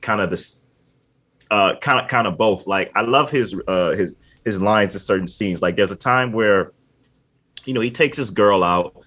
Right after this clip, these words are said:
um, 'cause he's, he, he, he, he arrives late. You know, he takes Jesse and he, he's a little angry and he says, like, "Listen, let's just go have a talk about what I am."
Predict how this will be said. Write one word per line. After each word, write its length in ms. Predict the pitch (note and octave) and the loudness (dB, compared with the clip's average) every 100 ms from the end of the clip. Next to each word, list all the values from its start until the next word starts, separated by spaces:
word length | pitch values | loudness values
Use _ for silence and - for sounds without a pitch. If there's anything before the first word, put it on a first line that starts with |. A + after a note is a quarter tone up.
| _ _ - | _ _ -8
um, 320 | F2+ F2+ F2 | -4 -4 -6
'cause 180 | - G2 | -6 -6
he's, 140 | G2+ | -6
he, 220 | - G2+ | -6 -8
he, 180 | - G2+ | -6 -6
he, 320 | - - F2+ - | -6 -2 -4 -2
he 140 | F2+ | 0
arrives 420 | F2 F#2 G2+ F2+ | 2 4 2 0
late. 380 | E2 F2 F2 - _ _ - | 2 2 2 -2 _ _ -8
You 120 | G2 | -4
know, 80 | F2 | -2
he 100 | F#2 | -2
takes 300 | - G#2 - | 0 0 0
Jesse 560 | - G2 - F#2+ F#2 E2+ | -2 -2 -2 -2 -2 -2
and 220 | D#2 D#2 | -4 -8
he, 180 | F2 E2+ | -10 -8
he's 200 | F2 E2+ | -6 2
a 40 | |
little 200 | G2 F#2+ | 4 4
angry 380 | F#2+ G2 F2+ F2+ | 4 2 2 0
and 80 | D#2+ | -2
he 80 | F2+ | -2
says, 320 | - E2+ D#2+ | 0 2 2
like, 260 | E2 D2+ - _ | 0 0 -6 _
"Listen, 340 | C#3 C#3 G2 D#2+ | -2 0 -2 0
let's 180 | C#3 G3 | 0 0
just 140 | F#3 | -2
go 100 | C3+ | 0
have 200 | B2+ A#2+ | 0 -2
a 40 | - | -4
talk 300 | - A2+ G2+ | -2 -2 0
about 260 | G2 F#2 | -4 -2
what 220 | F#2+ G#2+ | 0 0
I 220 | F2 E2+ E2+ | 0 -2 -2
am." 320 | F2 D2+ | -4 -6